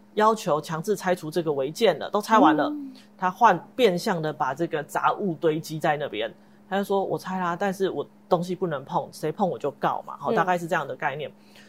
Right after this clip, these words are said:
Speaker 1: 那后来也是经过公部门建管处的协助啦，所以后来这个杂物也是清除了。
Speaker 2: 嗯。
Speaker 1: 清除以后就又立了一个告示牌，诉讼中不可以动，所以就执照拿到不可以盖啦。哈，就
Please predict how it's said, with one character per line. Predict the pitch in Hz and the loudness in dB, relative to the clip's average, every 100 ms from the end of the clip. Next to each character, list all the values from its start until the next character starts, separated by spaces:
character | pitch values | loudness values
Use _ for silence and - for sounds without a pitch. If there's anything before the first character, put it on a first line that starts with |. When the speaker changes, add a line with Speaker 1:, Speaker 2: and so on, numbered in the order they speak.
| _ | _
Speaker 1:
那 | 247 240 | -4 2
后 | 285 | 4
来 | 220 185 | 4 4
也 | 160 | 2
是 | 160 208 | 0 -4
经 | 190 226 233 | -4 -4 -2
过 | 247 214 - - | 6 8 6 4
公 | 226 233 | 0 4
部 | 240 | 2
门 | 175 151 | 2 2
建 | 202 | 0
管 | 160 | -2
处 | 143 180 | -2 2
的 | 160 | 2
协 | 139 127 | 0 -4
助 | 135 196 160 | -4 -2 0
啦， | 107 143 | 0 0
所 | 175 | 2
以 | 180 | 4
后 | 202 | 4
来 | 143 135 | 2 0
这 | - 190 | 0 2
个 | 151 | 2
杂 | 135 170 | 2 2
物 | 139 | 4
也 | 170 | 2
是 | 160 220 | 2 0
清 | 214 208 | 0 0
除 | 170 135 | 0 -2
了。 | 135 - | -2 -2
Speaker 2:
嗯。 | 214 202 156 - | -8 -8 -10 -16
Speaker 1:
清 | - 254 | -2 -2
除 | 226 180 | 2 0
以 | 156 | 2
后 | 202 | 2
就 | 190 202 | 4 4
又 | 208 | 2
立 | 196 185 | 2 0
了 | 147 | 0
一 | |
个 | 151 | 0
告 | 156 160 | 0 0
示 | 160 151 | 0 -6
牌， | - 76 - - - | -6 -8 -8 -16 -20
诉 | - - 285 | -10 0 2
讼 | 220 240 185 | 4 4 4
中 | 196 165 175 | 4 2 2
不 | 208 | -2
可 | 190 175 | 0 2
以 | 147 | 2
动， | - 156 - - - 359 | 4 4 2 -8 -16 4
所 | 247 | 6
以 | 320 | 8
就 | 359 | 6
执 | - 240 | 2 2
照 | 320 254 | 6 8
拿 | 220 196 | 8 12
到 | 262 | 12
不 | 233 254 | 10 6
可 | 254 | 6
以 | 180 | 4
盖 | - 226 170 | 6 8 10
啦。 | 123 110 | 8 4
哈， | 180 | 4
就 | 190 | 8